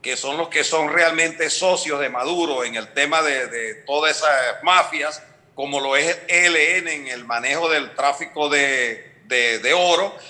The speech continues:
entonces hoy estarán obligadas, apoyadas por Nicolás Maduro, para que tanto las bandas de Iván Márquez como el E L N, pues, puedan organizarse y preparar todas las rutas de lo que es el narcotráfico, el,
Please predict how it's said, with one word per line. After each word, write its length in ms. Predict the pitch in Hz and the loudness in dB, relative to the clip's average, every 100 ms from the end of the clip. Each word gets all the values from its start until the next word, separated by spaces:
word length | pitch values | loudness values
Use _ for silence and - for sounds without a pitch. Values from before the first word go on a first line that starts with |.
| - - | -20 -16
entonces 400 | 123 135 120 165 | -10 -6 -2 0
hoy 300 | 170 165 185 | 2 4 4
estarán 400 | 196 160 147 165 | 2 2 2 0
obligadas, 800 | 185 180 170 160 143 175 - - - _ _ - | -4 -2 4 6 6 4 -2 -14 -20 _ _ -6
apoyadas 920 | 123 120 - 147 147 165 156 175 208 | 0 0 0 -2 4 6 6 4 -2
por 640 | - 151 147 151 196 170 131 | -8 -4 -2 0 -2 -6 -8
Nicolás 400 | 127 123 120 156 | -8 -2 -2 2
Maduro, 480 | 185 190 175 180 | 2 2 0 -2
para 260 | 151 135 120 | 0 0 0
que 100 | 120 | -10
tanto 440 | - 123 123 127 123 | -4 -4 -4 -6 -4
las 140 | 120 | 2
bandas 480 | 123 143 160 165 160 | 2 4 4 2 4
de 520 | 160 165 147 - - - _ - | 4 4 2 -6 -20 -20 _ -14
Iván 320 | 127 139 156 | -8 -4 0
Márquez 400 | 175 180 - 139 | 2 2 0 -8
como 240 | 131 123 123 | -6 -8 -6
el 160 | 120 - | -6 0
E 300 | 147 143 165 | 4 6 6
L 300 | 180 185 175 | 6 6 4
N, 140 | 175 196 | 0 -4
pues, 200 | 156 143 | -6 -8
puedan 260 | 135 143 160 | -4 0 0
organizarse 920 | 165 147 139 120 - 139 143 - 190 - - _ - | 0 0 -2 -2 -2 0 0 -4 -10 -10 -20 _ -4
y 140 | 147 | -4
preparar 640 | 147 147 - 131 127 123 | 0 0 2 4 4 2
todas 200 | 151 156 | 0 2
las 160 | 160 143 | 4 2
rutas 460 | 147 147 151 160 147 | 0 -6 -2 -2 0
de 300 | 143 143 151 | 0 2 0
lo 180 | 143 | -4
que 80 | 135 | -6
es 60 | 139 | -6
el 120 | 156 | -2
narcotráfico, 1040 | 143 139 127 143 156 165 180 175 165 160 | -2 -4 -10 2 2 2 -2 -6 -4 0
el, 380 | 151 135 127 117 | 0 0 -4 -12